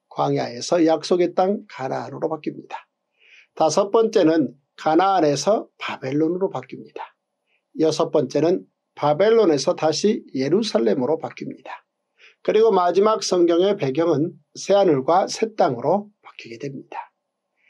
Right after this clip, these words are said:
우리는 지금 성경의 두 번째 무대이자 배경이라 할 수 있는 애굽에 있습니다.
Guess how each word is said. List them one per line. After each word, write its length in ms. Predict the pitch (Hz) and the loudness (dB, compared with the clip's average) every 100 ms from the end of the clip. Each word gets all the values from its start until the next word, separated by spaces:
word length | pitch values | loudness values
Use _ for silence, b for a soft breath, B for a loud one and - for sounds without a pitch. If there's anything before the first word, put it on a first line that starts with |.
| b b b | b b b
우리는 340 | - 165 220 220 | 0 2 4 2
지금 360 | - 175 175 | 2 2 2
성경의 500 | 151 214 233 233 202 | 2 2 2 4 2
두 200 | - 185 | 2 2
번째 340 | 202 220 220 202 | 4 2 2 2
무대이자 720 | 143 147 180 190 147 143 - | 4 4 2 2 2 0 0
배경이라 480 | 160 160 175 165 165 | -2 0 2 4 2
할 160 | 156 | 0
수 160 | 156 131 | -4 -6
있는 320 | 123 185 170 - | -2 0 -2 -6
애굽에 380 | - 127 127 143 | -12 -12 -6 -6
있습니다. 440 | 151 - - - | -6 -6 -10 -10